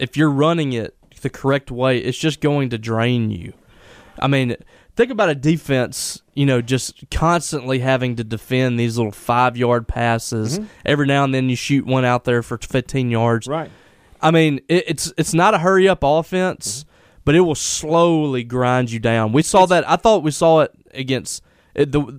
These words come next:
Speaker 1: when it looked its best, I
Speaker 2: Mm-hmm.
Speaker 1: thought was against A and M, Kentucky, and Auburn.
Speaker 2: Mm-hmm.
Speaker 1: That's when the defense
Speaker 2: Long
Speaker 1: is just
Speaker 2: drives, ten plus plays. Yeah. It doesn't matter if it's runs or passes. Ten plus play drives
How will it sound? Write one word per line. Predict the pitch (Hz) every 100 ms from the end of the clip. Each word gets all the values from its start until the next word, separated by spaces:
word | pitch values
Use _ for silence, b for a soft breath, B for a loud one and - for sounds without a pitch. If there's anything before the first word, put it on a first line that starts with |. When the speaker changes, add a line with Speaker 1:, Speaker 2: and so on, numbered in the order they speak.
| -
Speaker 1:
when | 143 160
it | 180
looked | 190 202
its | 160 120
best, | 117 131 156 160 - -
I | -
Speaker 2:
Mm-hmm. | 139
Speaker 1:
thought | 147 120
was | 123 117
against | 117 127 117 - - b b b b
A | 131 147
and | 151
M, | 147 143
Kentucky, | 131 123 - 135 - 131 120
and | 113
Auburn. | 113 - - 104
Speaker 2:
Mm-hmm. | 107 147 _ _ 127
Speaker 1:
That's | 139 -
when | 147 139
the |
defense | 127 131 123 135
Speaker 2:
Long | 131
Speaker 1:
is |
just | 123 120
Speaker 2:
drives, | 120 120 117 -
ten | - 127 127
plus | 123 123 120
plays. | - 110 113 113 113
Yeah. | 160 160 - - B B
It | B
doesn't | 208 190
matter | 180 180 165
if | 147
it's | 113
runs | 120 131 110
or |
passes. | 107 117 117 98 90
Ten | - 165
plus | 160 147 143
play | - 139 139
drives | 104 101 117 127 117